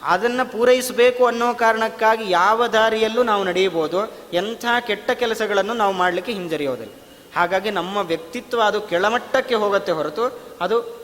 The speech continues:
ಉನ್ನತ ಸ್ಥಾನಕ್ಕೆ ಹೋಗೋದಿಲ್ಲ. ಅಂಥ ನಮ್ಮ ಏಳಿಗೆಗೆ ತೊಂದರೆ ಆಗಬಹುದಾದ ಆ ಆಸೆಯನ್ನು ಬಿಡಬೇಕು. ಇನ್ನು ಕ್ರೋಧ ಅದು ಅಷ್ಟೇ ನಮ್ಮ ಏಳಿಗೆಗೆ ತೊಂದರೆ ಆಗತ್ತೆ.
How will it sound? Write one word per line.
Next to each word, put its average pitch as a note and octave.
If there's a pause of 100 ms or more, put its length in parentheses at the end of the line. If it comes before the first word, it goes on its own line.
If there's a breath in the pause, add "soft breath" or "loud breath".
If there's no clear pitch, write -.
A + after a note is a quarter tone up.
(340)
ಉನ್ನತ B3
ಸ್ಥಾನಕ್ಕೆ A3+
ಹೋಗೋದಿಲ್ಲ. D#3+ (420)
ಅಂಥ A3 (120)
ನಮ್ಮ G#3
ಏಳಿಗೆಗೆ G3
ತೊಂದರೆ F#3
ಆಗಬಹುದಾದ D#3+ (560)
ಆ D3
ಆಸೆಯನ್ನು F#3
ಬಿಡಬೇಕು. B2+ (800)
ಇನ್ನು F#3+
ಕ್ರೋಧ F#3+ (580)
ಅದು G3
ಅಷ್ಟೇ G#3+ (180)
ನಮ್ಮ A3
ಏಳಿಗೆಗೆ A3+
ತೊಂದರೆ G#3+
ಆಗತ್ತೆ. D3